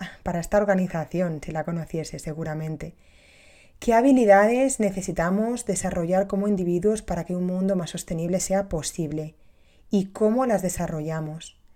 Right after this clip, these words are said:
Intenta contestarnos, más que una, son dos preguntas.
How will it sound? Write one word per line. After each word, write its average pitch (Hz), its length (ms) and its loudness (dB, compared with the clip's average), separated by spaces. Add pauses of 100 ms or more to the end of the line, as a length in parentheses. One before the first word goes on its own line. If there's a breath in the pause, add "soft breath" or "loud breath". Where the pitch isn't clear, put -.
(420)
Intenta 190 540 2
contestarnos, 202 720 -2
más 165 180 -6
que - 120 -6
una, 175 180 -2
son 170 180 -4
dos 185 140 -2
preguntas. 165 720 -4